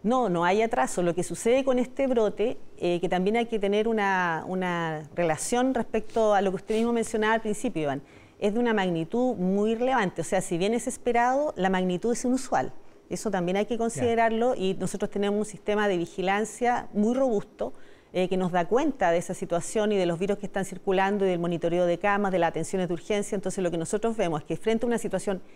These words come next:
Speaker 1: esperada, que es planificar una campaña de invierno donde hay un virus incisional que es complejo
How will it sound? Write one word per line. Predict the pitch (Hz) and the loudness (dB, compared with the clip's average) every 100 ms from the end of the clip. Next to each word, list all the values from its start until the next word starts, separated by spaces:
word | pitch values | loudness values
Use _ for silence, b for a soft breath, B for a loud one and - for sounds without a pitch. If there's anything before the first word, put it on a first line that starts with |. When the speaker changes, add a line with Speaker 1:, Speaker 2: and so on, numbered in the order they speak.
| b - | b 0
Speaker 1:
esperada, | 277 302 - 311 160 120 - b b b - | 0 0 -2 2 2 2 -6 b b b -4
que | 214 | -2
es | |
planificar | 202 214 190 180 175 208 220 | 0 2 0 -2 -2 2 2
una | 233 | 2
campaña | 220 208 214 208 | 0 0 0 2
de | 208 | 0
invierno | 202 190 165 151 | 2 0 0 -2
donde | 147 151 165 | -2 0 2
hay | 202 | 4
un | 226 | 2
virus | 220 220 - | 2 -2 -2
incisional | 208 - 202 214 190 | -4 -4 -4 0 0
que | 180 | -2
es | |
complejo | - 214 202 240 180 - - | -2 -2 -2 0 0 -2 -10